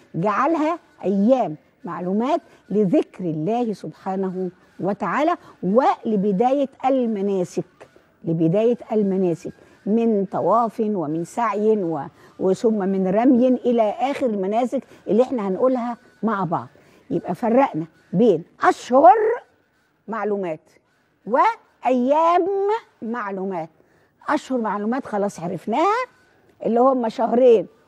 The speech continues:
وعشرة أيام بتوع ذي الحجة، أو عند بعض الفقهاء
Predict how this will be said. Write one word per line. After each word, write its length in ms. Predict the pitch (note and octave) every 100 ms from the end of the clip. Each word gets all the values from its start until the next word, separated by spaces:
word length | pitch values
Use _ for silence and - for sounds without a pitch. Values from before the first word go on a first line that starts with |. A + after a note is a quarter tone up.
| -
وعشرة 440 | F3 G#3 - A#3+ -
أيام 460 | A3+ A3+ C4+ F4+ D#4
بتوع 260 | G#3 A#3 G#3
ذي 120 | G#3+
الحجة، 480 | A3+ F#4 D#4+ F4 G4+ - _ _ -
أو 240 | F4+ A4 D4+
عند 280 | C4 B3+ A#3
بعض 320 | B3+ B3+ A3
الفقهاء 680 | G3+ A3 - G#3+ A#3+ B3+